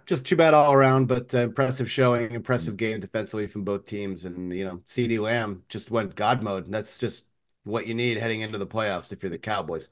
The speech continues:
Speaker 1: Uh,
Speaker 2: Absolutely.
Speaker 1: speaking
Speaker 2: Certainly, since they're much better at home, and it looks like they're gonna be the two seed right now. They, all they have to do is just win at Washington, and they're in, which is, you know, uh, always a difficult thing to assume when it's the Dallas Cowboys and the Washington football team slash Commanders.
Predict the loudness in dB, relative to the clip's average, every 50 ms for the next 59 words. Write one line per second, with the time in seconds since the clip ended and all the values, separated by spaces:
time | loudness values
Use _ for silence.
0 | _ -6 -6 -6 -4 0 2 2 4 4 4 4 4 2 4 4 4 4 4 2
1 | 2 2 2 2 2 2 4 4 4 6 4 4 2 4 4 4 6 8 6 6
2 | 6 4 4 4 2 2 2 2 2 0 2 2 0 2 2 0 0 0 0 0
3 | 0 -2 -2 -2 -2 -4 -2 -2 -2 -4 -2 -2 -2 -4 -2 -4 -4 -6 -4 -4
4 | -4 -4 -4 -2 0 2 2 2 2 -2 -4 -4 -2 0 0 0 0 -2 -6 -8
5 | -8 -10 -8 -4 -2 0 0 0 -2 -4 -4 -4 -4 -4 -6 -6 -6 -4 -4 -4
6 | -4 -4 -6 -8 -6 -6 -6 -6 -6 -6 -8 -8 -8 -8 -6 -4 -4 -4 -6 -6
7 | -6 -4 -4 -2 -2 -4 -4 -6 -6 -6 -6 -8 -10 -10 -14 -18 _ _ _ _
8 | _ _ _ _ _ _ -2 0 0 0 -2 -4 -10 _ -4 0 0 2 2 2
9 | 2 4 4 4 6 6 6 6 4 4 2 0 0 0 0 0 0 0 0 0
10 | -2 0 -2 0 0 0 0 0 0 0 2 0 0 0 0 2 2 2 2 2
11 | 0 0 0 -2 -6 -8 -4 -2 0 0 0 0 -4 -2 0 2 2 2 2 0
12 | 0 0 0 -2 -4 -8 -14 _ _ _ _ _ _ _ -4 -4 -2 -2 -2 0
13 | -2 -2 -2 -4 -6 -8 -8 -6 -8 -8 -4 -2 -2 -2 0 0 0 0 0 -2
14 | -4 -4 -4 -4 -4 -2 -2 -2 -2 -2 -4 -8 -8 -6 -4 -4 -4 -2 -4 -4
15 | -6 -6 -10 -16